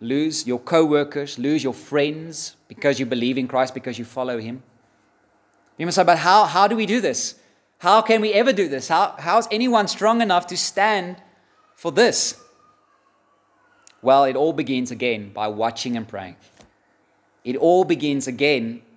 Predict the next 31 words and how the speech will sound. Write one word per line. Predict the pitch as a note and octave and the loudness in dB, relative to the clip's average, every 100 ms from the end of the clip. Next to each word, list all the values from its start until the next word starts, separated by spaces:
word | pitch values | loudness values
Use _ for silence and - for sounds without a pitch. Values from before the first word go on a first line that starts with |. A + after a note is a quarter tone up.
| _ _ _ | _ _ _
with | B2 C3+ | -8 -6
what | C3 | -4
Peter | D#3 D3+ C3+ | -6 -8 -2
didn't | D3+ F3+ C3 | 0 0 -2
do, | - - - _ _ _ _ _ _ _ _ - | -10 -16 -20 _ _ _ _ _ _ _ _ -10
to | B2 | -6
watch | B2 C#3+ F3 - - - - _ _ _ _ _ | 2 4 2 0 -8 -8 -14 _ _ _ _ _
and | A#2 A2+ | -20 -20
pray. | - C3 G2+ F2 F2+ _ _ _ _ _ _ _ _ _ _ _ _ _ - | -6 -4 -4 -8 -18 _ _ _ _ _ _ _ _ _ _ _ _ _ -18
If | B2+ | -8
people | F3 F3+ E3 | -4 0 2
then, | D3+ D3 | 2 0
and | D3 C#3 | -4 2
then | E3+ G#3 F3 - | 4 4 -2 -4
after | E3+ G#3 G#3 | 2 2 0
you've | G3 E3 | -4 2
watched | F3+ F3+ E3 | 0 0 -12
and | C#3+ | -4
prayed, | F3+ D#3+ | -2 0
when | D3 | -4
people | C#3+ F#3 F#3 - | -10 -10 -6 -2
ask | F3 F3+ - | -2 -2 -6
you | C3 | -6
what | B2 B2+ | -4 -6
you | B2+ | -6
believe, | C#3 C#3+ A2+ | -4 -4 -6
just | C#3+ C#3+ | -8 -6
say | - - D3+ C3+ | -4 0 2 0
what | A#2+ A2+ | -2 -10
you | |
believe. | G2+ G2 | -16 -18